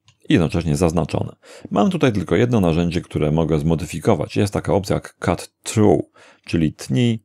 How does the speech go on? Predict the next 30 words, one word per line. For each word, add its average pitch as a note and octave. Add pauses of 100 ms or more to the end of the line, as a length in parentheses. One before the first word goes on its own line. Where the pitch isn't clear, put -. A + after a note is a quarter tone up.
(140)
na E2+
przestrzał E2+
przez -
wszystko, -
ale C#2+
wydaje -
mi D#3
się, B2+
że G2
już F#2+
teraz C3
to -
wszystko -
jest E2
tutaj E2
ustawione D2 (460)
i D#2+
powinno D#2
działać. D2 (380)
To -
jest -
coś, D#2+
co D2
już F2+
teraz D#2 (100)
działa. D2+
Jeżeli E2+
zaznaczę D2+
taką -
opcję, D#2